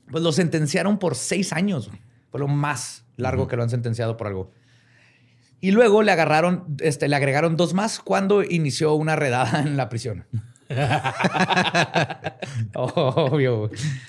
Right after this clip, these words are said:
Speaker 1: La sentencia, este, les digo, esta fue la ten-, la sentencia más larga que había recibido hasta que fue arrestado. Curtin fue liberado en mil novecientos veintiuno.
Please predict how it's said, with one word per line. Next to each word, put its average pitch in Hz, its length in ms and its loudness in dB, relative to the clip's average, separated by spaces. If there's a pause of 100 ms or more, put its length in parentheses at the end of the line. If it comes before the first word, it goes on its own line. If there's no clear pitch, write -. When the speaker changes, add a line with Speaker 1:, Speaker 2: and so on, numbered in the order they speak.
(420)
Speaker 1:
La - 160 4
sentencia, 220 580 4
este, 165 560 4
les 147 140 2
digo, 147 120 2
esta 151 220 0
fue 170 100 0
la 160 80 2
ten-, 151 400 -2
la 143 140 0
sentencia 143 400 -2
más 147 140 0
larga 147 400 0
que 139 80 -2
había 120 160 2
recibido 131 440 0
hasta 139 200 -6
que - 140 -18
fue 117 140 -10
arrestado. 113 480 -14 (1000)
Curtin 240 380 2
fue 185 160 2
liberado 180 440 2
en 170 80 0
mil 170 120 0
novecientos 147 460 0
veintiuno. 165 600 -2